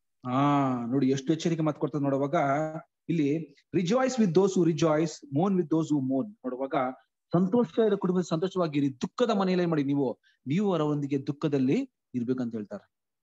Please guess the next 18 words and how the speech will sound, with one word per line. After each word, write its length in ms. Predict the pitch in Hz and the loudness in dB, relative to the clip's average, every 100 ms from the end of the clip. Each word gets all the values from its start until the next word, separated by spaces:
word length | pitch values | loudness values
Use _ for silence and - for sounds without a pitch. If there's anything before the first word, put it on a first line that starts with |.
| _ _ - | _ _ -2
ಅಲ್ವಾ? 260 | 123 147 | 2 4
ಇವಾಗ 160 | 147 127 | 4 2
ನೋಡುವಾಗ 340 | 139 165 160 160 143 160 - - | 2 4 4 2 2 -2 -6 -4
ಅದೇ 160 | 139 196 | 0 2
ಯೂಶುವಲ್ 240 | 202 196 | 2 2
ಆಗಿ 200 | 196 180 | 2 2
ಏನ್ 100 | 185 | 0
ಹೇಳ್ತಂದ್ರೆ, 420 | 185 180 165 156 | 0 -2 -2 -2
ಸಂತೋಷದ 480 | 139 151 156 208 202 | -2 -2 -2 -2 -2
ಮನೆಗಿಂತ 380 | 190 190 185 185 147 170 190 _ _ 127 | 0 0 -2 0 0 0 -6 _ _ -8
ದುಃಖ 200 | 175 - | -6 -2
ಮನದಲ್ಲಿ 400 | 214 196 180 185 | 0 0 0 0
ನಾವು 300 | 185 180 165 | 0 0 2
ಹೋಗಿ 380 | 170 170 147 160 - _ - | 2 0 0 -2 -6 _ -2
ಅವರೊಂದಿಗೆ 540 | 143 160 180 180 190 | 0 0 0 0 0
ನಾವು 180 | 185 165 | 0 0
ಇರೋದು 320 | 175 160 147 | 0 0 0
ಎಷ್ಟೋ 500 | 143 135 165 220 302 | 0 -2 -2 -2 -4